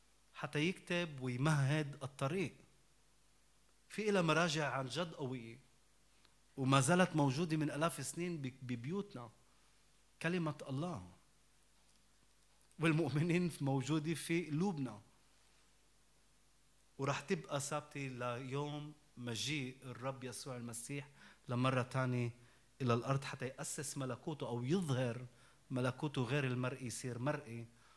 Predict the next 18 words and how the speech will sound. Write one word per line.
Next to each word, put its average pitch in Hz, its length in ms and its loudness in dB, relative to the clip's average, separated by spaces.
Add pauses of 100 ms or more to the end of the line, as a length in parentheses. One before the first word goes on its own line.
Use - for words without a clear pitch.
(300)
لكل 127 300 0
عين. 110 360 0 (1500)
لاحظ 151 360 10
اللي 127 380 2
بينتقد 143 680 -2 (460)
الرب 131 340 -4
يسوع 135 560 -2 (1400)
وبتهم 127 800 -2 (120)
المسيحيين 139 760 -6
إنه 127 460 -6
إلههم 127 720 -2
مات، 120 380 2 (840)
بكوننا 131 500 4
منقول 131 420 2
إنه، 117 380 -4 (560)
إيه، 123 320 -8
إن 117 60 -8
كان 131 300 -6